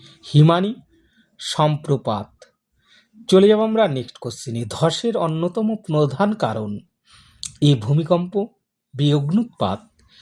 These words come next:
সি ভূমিকম্প অগ্নুৎপাত উভয়ই, ডি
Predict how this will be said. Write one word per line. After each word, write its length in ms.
সি 200
ভূমিকম্প 560
অগ্নুৎপাত 640
উভয়ই, 500
ডি 300